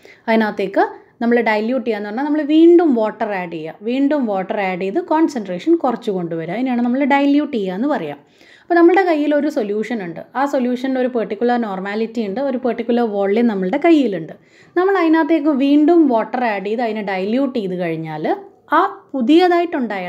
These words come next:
ഡൈല്യൂട്ട് ചെയ്തിട്ടതിന് ശേഷം നമുക്ക് കിട്ടിയ സൊല്യൂഷൻ്റെ നോർമാലിറ്റി എങ്ങനെ കണ്ടുപിടിക്കാം? ആ ഇക്വേഷനാണ് ഡൈല്യൂഷൻ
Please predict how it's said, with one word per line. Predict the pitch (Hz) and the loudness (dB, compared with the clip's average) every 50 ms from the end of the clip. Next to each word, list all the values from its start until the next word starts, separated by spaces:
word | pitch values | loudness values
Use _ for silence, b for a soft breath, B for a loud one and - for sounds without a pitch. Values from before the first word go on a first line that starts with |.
| 175 | -6
ഡൈല്യൂട്ട് | 202 214 233 247 277 311 320 320 339 | -6 -4 -4 -2 -2 -4 -4 -4 -4
ചെയ്തിട്ടതിന് | 302 277 240 240 247 285 277 262 262 247 - | -6 -4 -6 -6 -6 -6 -6 -6 -6 -6 -6
ശേഷം | 214 214 - 302 285 | -6 -2 0 0 2
നമുക്ക് | 277 247 240 247 240 | 2 2 0 -2 -2
കിട്ടിയ | 226 185 - 208 208 202 | -4 -4 -4 -4 -4 -4
സൊല്യൂഷൻ്റെ | 214 190 175 175 180 202 214 202 - 175 165 165 277 415 B B B B B B B B B B - 262 | -4 -4 -2 -2 -2 -2 -2 -2 -4 -6 -4 -2 -4 -4 B B B B B B B B B B 2 4
നോർമാലിറ്റി | 294 311 330 339 349 294 247 180 175 170 175 175 - 339 359 | 6 6 6 6 6 4 4 2 -2 -6 -8 -8 -6 -6 -4
എങ്ങനെ | 311 277 254 240 247 | -4 -6 -6 -6 -8
കണ്ടുപിടിക്കാം? | 254 226 208 185 175 165 165 - - - - 180 b b b b b b b - 320 | -8 -8 -8 -10 -12 -14 -16 -16 -18 -20 -20 -20 b b b b b b b -4 0
ആ | 339 339 302 240 | 0 2 2 0
ഇക്വേഷനാണ് | - - 208 202 202 196 - 208 180 165 165 269 359 320 - | 0 -2 0 0 0 0 -2 -4 -2 -2 -4 -4 -2 0 0
ഡൈല്യൂഷൻ | 247 247 247 240 214 208 190 190 233 285 | 0 0 0 -2 -4 -6 -8 -6 -6 -6